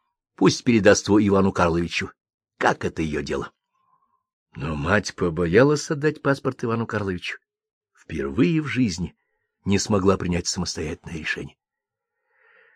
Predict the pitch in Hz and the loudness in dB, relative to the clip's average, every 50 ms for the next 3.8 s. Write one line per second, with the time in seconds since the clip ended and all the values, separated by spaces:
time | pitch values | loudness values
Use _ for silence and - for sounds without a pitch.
0 | _ _ _ _ _ - - 135 147 160 170 147 - - 220 240 226 - - - | _ _ _ _ _ -4 4 8 8 8 8 8 6 8 8 8 8 8 6 6
1 | 107 98 92 - - - 95 92 90 87 82 95 87 - - 151 175 175 170 - | 8 8 8 6 4 4 6 6 6 6 4 2 4 4 6 6 6 4 4 0
2 | 156 143 - - - 131 107 92 90 87 82 87 80 - - - 87 85 85 - | -2 -4 -4 -4 -2 0 0 2 2 0 0 0 -2 -4 -4 -4 -2 -2 -4 -4
3 | 85 82 82 85 82 - 107 110 127 107 104 - - - - | -4 -4 -4 -2 0 2 2 2 0 -2 -6 -8 -8 -10 -10